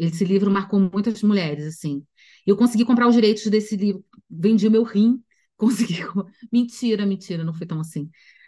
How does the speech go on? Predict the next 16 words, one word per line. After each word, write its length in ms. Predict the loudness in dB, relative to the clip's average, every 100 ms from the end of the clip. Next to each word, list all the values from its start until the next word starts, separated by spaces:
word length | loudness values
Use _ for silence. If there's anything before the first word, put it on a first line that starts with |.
| _
Comprei 300 | 2 4 6
os 80 | 4
direitos 320 | 6 4 4
desse 240 | 2 2 2
livro, 260 | 0 0
que 100 | 6
milagrosamente 880 | 6 6 4 0 2 2 2 0 -2
estavam, 380 | -6 -4 -2 -4
porque 180 | -6 -4
a 20 |
gente 160 | -4
tem 120 | -2 -4
uma 80 |
pessoa 240 | -4 -6 -4
no 40 |
mercado 720 | -4 -6 -8 -8 -6 -6 -6